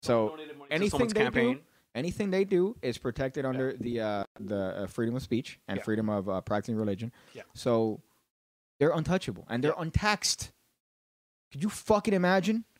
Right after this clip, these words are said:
Speaker 1: how much
Speaker 2: God, I
Speaker 1: money
Speaker 2: would
Speaker 1: it
Speaker 2: kill
Speaker 1: takes?
Speaker 2: to be untaxed, bro. I would kill to be untaxed.
Speaker 1: Oh, charity, just got a <laughs>
Speaker 2: <laughs>
Speaker 1: charity.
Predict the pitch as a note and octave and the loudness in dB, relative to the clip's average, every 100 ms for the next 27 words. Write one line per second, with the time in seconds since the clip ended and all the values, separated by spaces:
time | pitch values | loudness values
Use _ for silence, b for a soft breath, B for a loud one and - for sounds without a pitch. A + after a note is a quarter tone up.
0 | _ D3+ F#3 C3 D3 F#3+ F#3+ D#3 C#3 B2 | _ 0 4 6 6 4 4 4 4 4
1 | B2 A#2 A#2+ G#2+ - - G#2+ G#2 B2 C3+ | 0 0 -4 -4 -8 -10 -8 -2 -2 -2
2 | - - - A3+ A#3 E3 C#3 B2+ A2+ - | -6 -14 2 6 6 4 0 -2 -2 -2
3 | G#2+ - - G#2 D#3+ A3 F3+ G2 A2 C#3 | -4 -4 -10 -8 -4 -4 -4 -6 -8 -8
4 | C3+ C3 - - D3+ - E3+ - A3 F3 | -8 -10 -10 -6 -6 -6 -8 -6 -4 -4
5 | - - - D3 D3 C#3+ C3 | -6 -10 -6 -6 -2 -2 -2